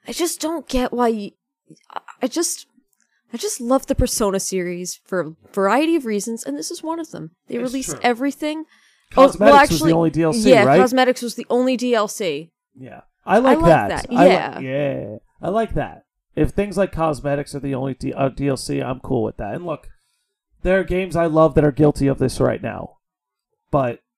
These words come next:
Speaker 2: I agree with you. I wish games were more fleshed out and full. And, but you know what it is? It's like some games have already done this, right? There's, like, remastered ver-, versions.
Speaker 1: Yeah, that's
Speaker 2: You know,
Speaker 1: true.
Speaker 2: final mix version, like, um, or director's cut version.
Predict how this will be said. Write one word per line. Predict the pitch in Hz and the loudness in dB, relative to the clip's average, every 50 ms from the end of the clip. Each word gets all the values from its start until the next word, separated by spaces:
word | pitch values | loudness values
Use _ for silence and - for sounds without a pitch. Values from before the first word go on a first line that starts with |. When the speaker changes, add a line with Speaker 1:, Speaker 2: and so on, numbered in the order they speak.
| _ _ _ _ _ _ _ _ _ _ _ _ _ _ - | _ _ _ _ _ _ _ _ _ _ _ _ _ _ -2
Speaker 2:
I | - 170 175 | 2 2 2
agree | 175 - 160 147 | 2 2 0 0
with | 127 - - - | 0 -2 -2 -4
you. | - - | -4 -2
I | - - 139 | 2 4 6
wish | 139 143 135 - - | 6 6 6 4 0
games | - 135 123 123 123 - | -4 -4 -2 0 0 0
were | 131 123 | 0 2
more | 127 120 120 120 | 0 0 2 2
fleshed | - - - 117 117 - - - | 2 2 0 -4 -4 -6 -4 -2
out | 123 113 - | -2 -2 -4
and | - 117 - | -6 -4 0
full. | 170 165 160 196 | 2 2 2 2
And, | 214 208 | 4 4
but | 240 - - | 4 4 2
you | 240 | -4
know | 262 277 294 | -2 0 0
what | 285 | 0
it | 262 277 | 0 -2
is? | 285 269 214 | -2 -2 -4
It's | - | -4
like | - 254 233 - | -6 -6 -6 -6
some | - - 233 247 262 262 247 | -6 -6 -4 -4 -4 -4 -6
games | - 226 233 240 226 185 | -8 -8 -8 -8 -6 -6
have | 214 190 | -4 -2
already | 196 202 202 190 190 | 0 0 0 0 -2
done | 185 185 185 196 196 | -2 -2 -2 -4 -4
this, | 170 135 117 - - | -6 -10 -10 -4 -2
right? | 147 160 180 180 | 0 0 0 -2
There's, | 180 160 156 | -4 -4 -4
like, | 170 160 | -6 -6
remastered | 143 139 160 175 180 165 170 175 175 170 - - 165 - - | -6 -6 -4 -4 -4 -4 -4 -4 -4 -6 -8 -10 -10 -8 -6
ver-, | 156 170 175 165 131 104 - 80 | -6 -4 -4 -6 -8 -12 -6 -4
versions. | - 185 175 127 127 98 69 _ - - _ - | -2 -2 -2 -4 -8 -18 -20 _ -20 -20 _ -12
Speaker 1:
Yeah, | 233 214 240 233 220 220 226 | -4 2 2 4 4 4 2
that's | 233 226 156 | 0 -2 -2
Speaker 2:
You | |
know, | 160 165 170 | 0 -2 -2
Speaker 1:
true. | - 208 185 | -2 0 0
Speaker 2:
final | 180 170 175 180 180 175 | 2 2 2 2 2 2
mix | 175 180 180 - - | 0 -2 -6 -6 -10
version, | - 135 123 120 113 - 113 101 92 - _ _ - | -10 -8 -8 -8 -10 -12 -16 -18 -18 -20 _ _ -12
like, | - 123 120 117 - | -10 -10 -8 -8 -8
um, | - 135 135 131 123 120 123 120 120 117 113 | -4 -2 0 0 0 0 -2 -2 -4 -6 -4
or | 123 131 135 131 123 | -2 0 0 0 -2
director's | - - 147 147 147 160 165 - - 147 131 - | 0 2 4 4 4 2 0 -4 -8 -12 -12 -12
cut | - - - 110 - _ | -10 -8 -8 -8 -8 _
version. | - 120 104 92 - - - - - 208 | -18 -16 -16 -16 -16 -16 -18 -18 -18 _